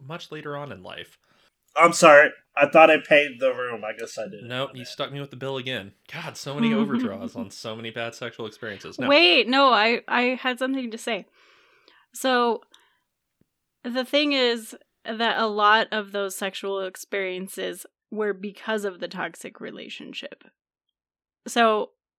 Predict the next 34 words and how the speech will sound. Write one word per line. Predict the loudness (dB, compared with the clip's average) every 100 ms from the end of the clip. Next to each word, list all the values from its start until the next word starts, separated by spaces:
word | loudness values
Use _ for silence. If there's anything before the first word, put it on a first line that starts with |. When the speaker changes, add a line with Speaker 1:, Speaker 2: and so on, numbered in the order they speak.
| _ 2
Speaker 3:
I | 2
was | 2 -2
gonna | -4 -6 -4
say, | -4 -4 -6
when | -6
it's | -6 -2
my | -2
turn, | -2 -6 -10 -4
I'm | -4 0
not | 2 2
even | 0 -4 -2
going | -2 -2 -4
to | -12
talk | -8 -8 -6
about | -4 -4 -4
any | -8 -8
of | -12 -8
those | -4 -2 -4 -6 -12 -8
that | -8
happened | -8 -4 -4 -4 -6
in | -8
the | -8
toxic | -6 -6 -6 -12 -12 -10
relationship | -8 -6 -6 -8 -8 -12 -12
because | -16 -16 -16 -14 -14
of | -14
the | -14
toxic | -8 -8 -8 -10 -10
relationship, | -8 -8 -8 -8 -8 -8 -10 _ -20 -20 -20 _ _
because | -2 0 0
there | 2 4 4
are | 2
too | -2 -2
many. | -2 -4 -8